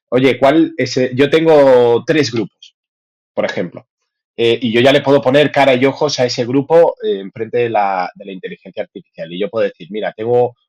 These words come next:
un grupo de escuela de esgrima de seis a nueve años.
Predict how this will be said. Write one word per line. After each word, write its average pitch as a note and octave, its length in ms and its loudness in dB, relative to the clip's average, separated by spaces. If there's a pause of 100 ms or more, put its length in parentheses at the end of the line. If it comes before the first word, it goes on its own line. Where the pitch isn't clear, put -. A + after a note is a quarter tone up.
un B2+ 140 -6
grupo C3 360 0
de A2+ 420 2
escuela A#2+ 360 -2
de A#2+ 80 -2
esgrima E3+ 480 -4
de A2+ 260 -6
seis C#3+ 400 -6
a G#2+ 260 -4
nueve B2 340 -2
años. G2 440 -6